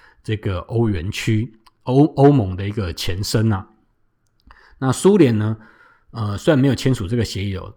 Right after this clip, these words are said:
不过在一九八五年的时候，苏联仍然是非常强大的国家，但是它在对东欧的影响力已经慢慢的降低，哦，所以在一九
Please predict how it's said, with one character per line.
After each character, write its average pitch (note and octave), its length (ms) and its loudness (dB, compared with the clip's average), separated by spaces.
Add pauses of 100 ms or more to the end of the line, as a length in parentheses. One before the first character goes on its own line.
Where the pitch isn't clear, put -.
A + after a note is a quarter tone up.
不 C3 100 -2
过 A2+ 80 0
在 C3+ 260 -2
一 D#3 60 -4
九 C#3 120 0
八 A#2+ 140 0
五 A#2+ 100 0
年 F2 160 -6
的 E2+ 80 -8
时 - 180 -10
候， G2+ 200 -8
苏 C#3 200 -2
联 G#2 160 2
仍 G2 60 -6
然 G2 160 -6
是 A#2 140 -10
非 A#2+ 120 -8
常 F2+ 240 -8
强 F2 240 -14
大 F#2 220 -8
的 D2+ 160 -20
国 F2+ 240 -18
家， F2+ 260 -12
但 C3 160 -2
是 C3 120 -2
它 A#2+ 160 -2
在 B2 160 -2
对 G#2+ 320 0 (160)
东 D#3+ 260 0
欧 D3+ 220 0
的 A2+ 200 -4
影 G#2+ 200 -6
响 F#2+ 260 -8
力 G2+ 240 -8 (220)
已 G#2+ 80 -18
经 A#2+ 180 -4
慢 B2+ 180 -2
慢 A2+ 360 -2
的 D#2+ 260 -16
降 G2 280 -4
低， G#2+ 300 -6 (280)
哦， - 80 -20
所 D3+ 120 0
以 B2 300 0
在 C3 160 -6
一 D#3+ 180 -4
九 G2 460 -4